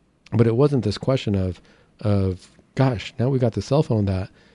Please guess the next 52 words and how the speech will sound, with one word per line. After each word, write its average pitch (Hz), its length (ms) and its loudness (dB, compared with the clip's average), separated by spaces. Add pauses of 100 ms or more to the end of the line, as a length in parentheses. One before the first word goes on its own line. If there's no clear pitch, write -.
(200)
if - 80 -2
somebody 143 240 4
sends 131 240 0
you 107 40 2
a 98 40 2
text 165 280 -2
message, 104 540 -2 (400)
it's 123 140 -2
almost 127 260 2
like 110 140 -2
the 104 80 -8
cell 135 160 2
phone 107 160 0
better 117 160 2
be 117 120 0
connected 117 360 0
to 123 80 -4
your 104 120 -2
brain, 113 380 0
and 104 80 2
your 95 140 -2
brain 117 260 0
better 107 380 0
send 110 280 0
waves 120 260 0
to - 40 -8
the 95 100 -4
phone, 160 260 0
because 101 340 -2 (340)
if 98 120 0
you 160 100 8
don't 147 120 6
reply 117 300 2
back 117 220 0
in 101 80 2
a - 20 -2
few 110 160 0
seconds, 117 380 0
people 127 280 0
are 95 80 0
shocked, 165 440 -4 (100)
or 139 400 4
they 113 160 -2
think 113 220 -4
that 117 100 0
you're 107 140 0
being 117 200 2
rude 147 300 2
or 101 40 2
you're 107 180 0
ignoring 123 400 0
them. 90 180 -4